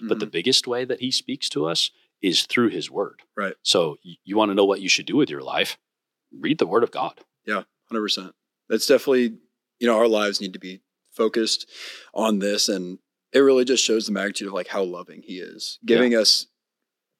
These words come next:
Speaker 2: word for word what he wrote down and was
Speaker 1: Yeah.
Speaker 2: like, "I need,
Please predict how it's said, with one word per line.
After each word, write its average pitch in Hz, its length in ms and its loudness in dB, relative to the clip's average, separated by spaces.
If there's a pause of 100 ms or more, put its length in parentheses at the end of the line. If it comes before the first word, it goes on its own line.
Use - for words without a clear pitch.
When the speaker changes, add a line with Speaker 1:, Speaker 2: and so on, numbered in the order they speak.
(180)
Speaker 2:
word 120 240 6
for 110 160 2
word 101 300 0
what 104 160 0
he - 380 -4
wrote 101 260 4
down 85 400 -12 (260)
and 107 160 -2
was 101 140 -2
Speaker 1:
Yeah. - 60 -2
Speaker 2:
like, 90 120 -4
"I 98 120 -2
need, 98 340 -6